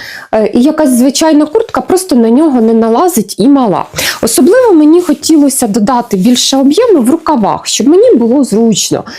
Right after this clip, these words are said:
Все-таки хочеться зручності, щоб ця річ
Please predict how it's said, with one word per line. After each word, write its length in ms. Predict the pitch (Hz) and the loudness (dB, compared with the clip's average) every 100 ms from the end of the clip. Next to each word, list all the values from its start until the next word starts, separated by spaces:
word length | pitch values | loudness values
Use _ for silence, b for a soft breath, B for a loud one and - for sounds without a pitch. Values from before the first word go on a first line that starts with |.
| B | B
Все-таки 380 | - 349 330 294 | -6 -4 -2 -2
хочеться 540 | - 370 - 196 - 202 | -2 -2 0 -2 -2 0
зручності, 760 | 330 508 523 359 311 - 233 | 2 2 0 0 -2 -2 -4
щоб 260 | - 233 - | -2 -4 -4
ця 240 | - 233 | -2 0
річ 300 | 349 403 | 2 0